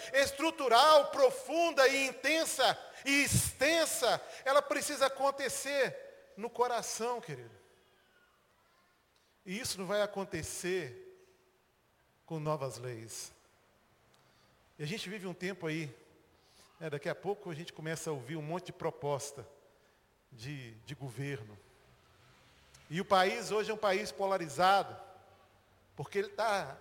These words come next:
a fim de achar leis, propostas que realmente mudem a estrutura. Mas eu vou dizer pra você, não coloque aí a sua esperança.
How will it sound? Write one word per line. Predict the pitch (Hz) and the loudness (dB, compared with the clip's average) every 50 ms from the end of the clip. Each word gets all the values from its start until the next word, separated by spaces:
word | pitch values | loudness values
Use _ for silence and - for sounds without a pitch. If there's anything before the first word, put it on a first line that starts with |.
| - - - - _ _ _ - | -20 -20 -20 -20 _ _ _ -4
a | - 190 202 | -2 -2 -2
fim | - - - - 226 247 285 294 214 | -2 -6 -12 -8 -6 -6 -6 -6 -4
de | 165 185 | -2 -2
achar | 170 170 - - 208 208 214 214 202 190 175 | -2 -2 -2 -2 0 0 0 0 -2 -6 -8
leis, | 160 165 180 196 202 220 233 233 233 - - - - - - - - - - _ - | -4 -2 0 2 2 0 -2 -4 -8 -10 -12 -12 -14 -16 -20 -20 -20 -20 -18 _ 0
propostas | 190 202 190 196 - 202 208 220 233 240 220 226 226 208 - | 2 2 2 2 2 4 6 8 8 6 4 0 -4 -8 -6
que | - 202 | -2 0
realmente | 214 233 226 233 226 - 233 208 156 - - - - - - - - _ - | 0 0 0 -2 -6 -4 -4 -6 -6 -8 -10 -20 -20 -20 -20 -20 -20 _ -4
mudem | 196 254 339 392 403 392 392 330 294 285 | 6 10 12 12 12 12 8 4 4 6
a | 285 | 4
estrutura. | - - - 311 285 - - 285 294 269 180 139 113 110 - - - - - - - - _ _ _ _ _ _ _ _ _ _ _ _ _ _ _ _ _ _ _ | 4 2 -2 -4 -4 -2 0 2 4 4 4 2 0 -6 -12 -18 -20 -20 -20 -20 -20 -20 _ _ _ _ _ _ _ _ _ _ _ _ _ _ _ _ _ _ _
Mas | - 220 196 | -8 -4 -4
eu | 226 | -2
vou | 185 226 196 | 0 0 0
dizer | 147 143 202 214 | 0 2 0 0
pra | 214 208 175 | 0 -2 -4
você, | 143 151 143 - - - 160 160 156 147 123 107 - - _ _ _ _ _ _ _ _ _ _ - | -4 -4 -6 -6 -6 -6 -6 -6 -8 -8 -10 -14 -18 -20 _ _ _ _ _ _ _ _ _ _ -12
não | 160 170 202 233 226 | -8 -6 -6 -6 -6
coloque | - 185 156 147 156 165 160 156 - 156 | -4 -4 -2 0 0 -2 -2 -2 -6 -6
aí | 143 139 139 139 135 127 | -6 -6 -6 -6 -6 -8
a | 120 | -8
sua | - - 139 135 | -8 -10 -10 -10
esperança. | 123 - - - - 127 117 117 113 110 101 - - - 147 120 | -10 -10 -12 -10 -8 -8 -8 -8 -8 -12 -14 -14 -14 -14 -16 -18